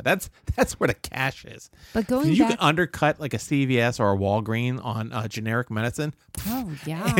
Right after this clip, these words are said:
Speaker 1: you
Speaker 2: yeah.
Speaker 1: delivered it, and you don't have to
Speaker 2: Mm-hmm.
Speaker 1: go stand in line.
Speaker 2: My gosh. Forget about Elon.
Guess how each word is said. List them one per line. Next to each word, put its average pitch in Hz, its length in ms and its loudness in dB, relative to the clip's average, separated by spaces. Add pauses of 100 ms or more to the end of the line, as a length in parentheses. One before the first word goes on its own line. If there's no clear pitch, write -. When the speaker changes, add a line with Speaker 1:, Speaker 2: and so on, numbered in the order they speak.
(140)
Speaker 1:
you 135 60 6
Speaker 2:
yeah. - 60 2
Speaker 1:
delivered 117 480 4
it, 165 180 0
and 135 80 -4
you 123 80 2
don't 117 160 4
have 127 100 4
to 123 60 2
Speaker 2:
Mm-hmm. 117 60 2
Speaker 1:
go 120 120 4
stand 117 360 -2
in 120 80 0
line. 113 380 -2 (340)
Speaker 2:
My 254 80 -6
gosh. 214 680 -6 (520)
Forget 196 320 -6
about 214 240 -6
Elon. 156 640 -4